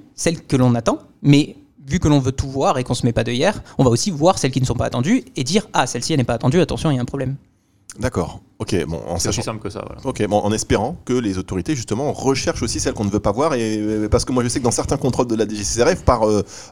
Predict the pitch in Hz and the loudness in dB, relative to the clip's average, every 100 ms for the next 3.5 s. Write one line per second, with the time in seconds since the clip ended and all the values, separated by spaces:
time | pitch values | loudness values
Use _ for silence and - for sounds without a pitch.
0 | - 98 101 98 101 95 98 95 95 104 | -6 -2 0 0 0 -2 -2 -2 -2 -2
1 | 107 - 110 117 98 117 117 110 98 98 | -4 -4 -2 -2 -2 -2 0 0 -2 -2
2 | 98 - 113 104 104 101 98 101 95 139 | -4 -4 -2 -2 -2 -2 0 0 2 0
3 | - 107 - 120 135 | 0 -4 -2 0 0